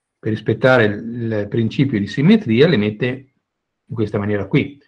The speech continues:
una sopra l'altra. Non le può mettere qua, in mezzo, perché quando lei getta, qua sotto le resta il vuoto.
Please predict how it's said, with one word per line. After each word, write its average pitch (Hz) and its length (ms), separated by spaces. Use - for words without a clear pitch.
una 156 220
sopra 120 280
l'altra. 95 480
Non 185 280
le 151 120
può 151 140
mettere 143 440
qua, 120 580
in 110 120
mezzo, 110 680
perché 123 220
quando 139 280
lei 143 200
getta, 139 720
qua 139 160
sotto 147 800
le 143 140
resta 117 280
il 104 60
vuoto. 98 460